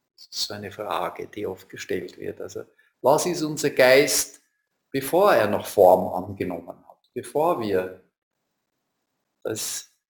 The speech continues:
da ist ein Bewusstsein, das ein, das vor unserer Identität da ist, irgendwie. Ein, bevor wir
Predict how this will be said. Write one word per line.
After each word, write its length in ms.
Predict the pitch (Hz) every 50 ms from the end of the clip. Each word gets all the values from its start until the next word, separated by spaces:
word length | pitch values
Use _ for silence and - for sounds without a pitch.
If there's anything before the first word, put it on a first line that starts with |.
| _ _ _ _ _ _ _ _ _ _
da 80 | 117 131
ist 420 | 147 139 - - - - - -
ein 200 | 135 131 131 123
Bewusstsein, 1040 | 127 127 123 123 165 180 170 - - - - - 147 135 139 139 143 143 147 147 139
das 240 | 139 131 123 - -
ein, 540 | 113 110 110 113 113 117 - - _ _ _ _ _ _ _ _ _ _ _ _
das 200 | 123 117 - -
vor 640 | - - 139 147 151 151 156 151 147 - - - -
unserer 320 | 147 147 131 - 131 135
Identität 1000 | - 143 139 - 135 131 135 139 - 123 123 - - 131 127 127 - - - -
da 200 | - - - 85
ist, 440 | 85 - - - - - - - - _ _ _ _ _ _ _ _
irgendwie. 600 | - 101 98 98 98 92 90 95 95 - _ _ _ _ _ _ _
Ein, 380 | - 90 92 90 _ 95 98 _ _ _ _ _ _ _ _ _ _ _ _ _ _ _ _ _
bevor 420 | - 110 - - 127 131 135 123 117
wir 480 | 117 110 104 98 101 101 - - -